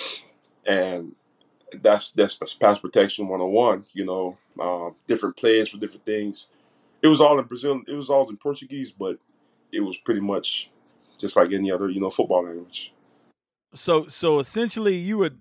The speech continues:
Speaker 2: you would line up, and they would say, "We're going pass pro here, or you're going to run block, either
Speaker 1: Mm-hmm.
Speaker 2: one."
Speaker 1: Yep.
Speaker 2: And, and then you would,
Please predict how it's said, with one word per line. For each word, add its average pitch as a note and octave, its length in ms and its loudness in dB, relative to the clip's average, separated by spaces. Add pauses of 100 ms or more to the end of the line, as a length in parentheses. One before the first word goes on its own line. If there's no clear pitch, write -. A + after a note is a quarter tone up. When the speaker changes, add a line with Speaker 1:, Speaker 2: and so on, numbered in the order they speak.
Speaker 2:
you F3 160 -10
would G#3+ 120 2
line G3+ 300 -2
up, F#3+ 240 -2
and D3+ 160 -8
they F3 100 0
would E3 140 -2
say, E3 400 -2 (440)
"We're D3 120 -10
going F3 280 -2
pass F3+ 320 0
pro F3 340 0
here, F3 320 -2
or D#3+ 280 -2
you're D#3 220 -2
going D#3+ 220 -4
to D3 80 -6
run D3+ 260 2
block, B2+ 340 -6
either B2+ 120 2
Speaker 1:
Mm-hmm. C3+ 220 6
Speaker 2:
one." C#3 160 -4 (380)
Speaker 1:
Yep. A#2+ 180 8 (360)
Speaker 2:
And, C3+ 200 -10
and C#3 200 -8
then D3 140 -4
you E3 160 -2
would, D3 180 -2